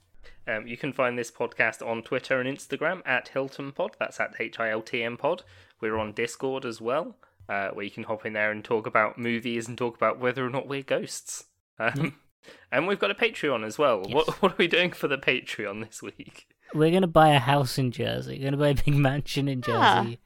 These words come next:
Speaker 3: holiday home. Love it.
Speaker 2: Um,
Speaker 1: Be nice.
Speaker 2: we're gonna
Speaker 3: I've nev-,
Speaker 2: buy
Speaker 3: yeah, it, it
Speaker 2: speci-
Speaker 3: looks nice in when it was not haunted.
Speaker 2: specifically one with a ghost, a, a
Speaker 3: Oh.
Speaker 2: haunted family, and specifically a haunted family where the mother chooses violence at any given option.
Speaker 3: <laughs> Hmm.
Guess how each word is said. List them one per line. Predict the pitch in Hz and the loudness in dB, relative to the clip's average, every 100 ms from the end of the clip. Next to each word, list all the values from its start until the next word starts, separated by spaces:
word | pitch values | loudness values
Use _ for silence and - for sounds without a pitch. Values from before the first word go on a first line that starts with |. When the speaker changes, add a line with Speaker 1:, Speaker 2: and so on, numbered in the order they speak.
| - | 0
Speaker 3:
holiday | 180 240 392 392 | 4 8 8 10
home. | 403 370 - - 220 | 8 6 -2 -6 -2
Love | 277 | 0
it. | 370 | 2
Speaker 2:
Um, | 123 117 113 | 2 0 -2
Speaker 1:
Be | 113 | -6
nice. | 90 147 | -6 2
Speaker 2:
we're | 131 | 6
gonna | 151 311 | 8 10
Speaker 3:
I've | |
nev-, | 466 508 | 10 10
Speaker 2:
buy | 320 370 | 10 10
Speaker 3:
yeah, | 294 214 | 8 6
it, | - | 2
it | 381 | 0
Speaker 2:
speci- | - 415 170 | 4 4 6
Speaker 3:
looks | 453 554 - - 294 | 8 8 4 -4 4
nice | 285 339 226 370 - - | 6 8 6 4 0 4
in | 294 269 | 4 6
when | 294 311 | 6 6
it | 247 | 6
was | 220 | 6
not | 247 - | 8 10
haunted. | 240 330 180 220 - - - | 10 8 6 4 4 -16 -20
Speaker 2:
specifically | - - 151 180 165 190 165 151 | -10 -4 0 0 0 -2 0 0
one | 135 135 127 | 2 2 4
with | 123 | 2
a | 117 | 2
ghost, | 120 117 110 - - | 2 4 4 0 -6
a, | 127 110 - - | -6 -8 -12 -6
a | 160 147 | -4 -2
Speaker 3:
Oh. | 120 | 0
Speaker 2:
haunted | 135 123 117 | 2 2 0
family, | - 117 117 117 113 113 - - - - | -2 -4 -4 -6 -8 -12 -16 -20 -16 -4
and | 123 | -2
specifically | - 135 135 147 147 135 | 0 0 0 0 2 2
a | |
haunted | 127 127 123 | 4 2 2
family | - 120 120 120 | 0 -2 -2 -2
where | 117 117 | -2 -4
the | |
mother | 117 120 120 | -4 -2 -4
chooses | - 120 113 107 | -4 -4 -4 -8
violence | 113 113 120 - - | -6 -6 -8 -8 -8
at | 120 | -8
any | 120 117 | -8 -8
given | - 120 | -6 -6
option. | 120 - - 185 - | -8 -10 -4 -4 -4
Speaker 3:
<laughs> | - - - - _ - | -8 -10 -12 -20 _ -4
Hmm. | 254 220 | 0 2